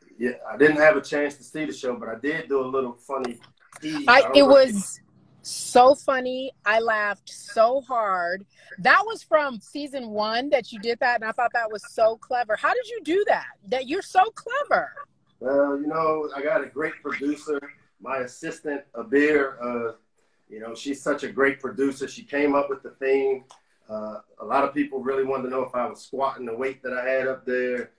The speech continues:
Speaker 1: She
Speaker 2: Yeah, they
Speaker 1: cut
Speaker 2: wanted
Speaker 1: that
Speaker 2: you to do
Speaker 1: part.
Speaker 2: more.
Speaker 1: They wanted to see it, so we may have to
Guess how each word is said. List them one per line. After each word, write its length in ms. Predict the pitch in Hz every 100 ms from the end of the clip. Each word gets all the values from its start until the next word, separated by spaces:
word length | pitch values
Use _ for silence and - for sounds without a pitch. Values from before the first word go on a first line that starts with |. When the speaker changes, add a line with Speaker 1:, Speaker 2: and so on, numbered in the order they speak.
| _ -
Speaker 1:
She 100 | 214
Speaker 2:
Yeah, 80 | 247
they 60 | 254
Speaker 1:
cut 100 | 269
Speaker 2:
wanted 180 | 269 240
Speaker 1:
that 60 |
Speaker 2:
you 100 | 240
to 20 |
do 120 | 226 233
Speaker 1:
part. 60 |
Speaker 2:
more. 480 | 226 247 196 151 175 _ _ _ -
Speaker 1:
They 80 | 120
wanted 260 | 143 151 139
to 60 |
see 380 | 135 147 147 143
it, 180 | 135 -
so 100 | 123
we 120 | 131
may 100 | 143
have 160 | 143
to 100 | -